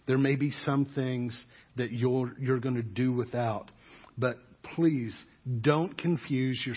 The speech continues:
standard of living with your quality of life. Don't confuse your standard of living with your quality of life. They are not the same thing.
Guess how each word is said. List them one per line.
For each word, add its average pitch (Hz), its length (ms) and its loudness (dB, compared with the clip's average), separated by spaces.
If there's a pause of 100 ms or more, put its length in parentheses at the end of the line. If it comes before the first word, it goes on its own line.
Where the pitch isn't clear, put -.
(160)
standard 135 440 0
of 110 140 -4
living 107 480 -6 (500)
with 117 160 -2
your 120 140 -4
quality 104 540 -6
of 98 140 -10
life. 80 200 -12 (2000)
Don't 135 300 0
confuse 120 640 -2
your 117 80 -4 (200)
standard 131 520 -2
of 117 140 -4
living 104 500 -4 (360)
with 117 160 -2
your 110 140 -4
quality 104 520 -6
of 95 180 -10
life. 80 220 -12 (160)
They 101 140 -8
are 95 100 -8
not 104 360 -8
the 120 80 -8
same 104 340 -8
thing. - 200 -14